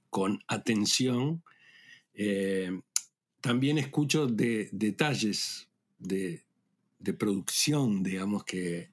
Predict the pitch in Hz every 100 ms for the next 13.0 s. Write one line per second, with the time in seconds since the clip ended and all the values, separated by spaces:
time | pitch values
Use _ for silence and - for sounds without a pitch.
0 | _ - 98 107 104 101 92 90 117 117
1 | 98 87 _ _ _ _ _ _ - -
2 | - - 82 - _ _ _ - 95 120
3 | - 90 82 107 113 - 113 - 127 131
4 | 131 95 90 - 98 92 80 82 _ _
5 | _ _ _ - 120 135 98 - - -
6 | - - - - - 160 190 175 - 156
7 | 156 156 226 220 151 151 170 - 131 -
8 | 135 92 87 _ _ _ _ _ _ _
9 | - _ _ _ _ - - 170 170 156
10 | 151 - - - - - - 135 131 123
11 | 120 113 110 107 104 98 - _ - 98
12 | 101 123 - 202 156 110 101 87 -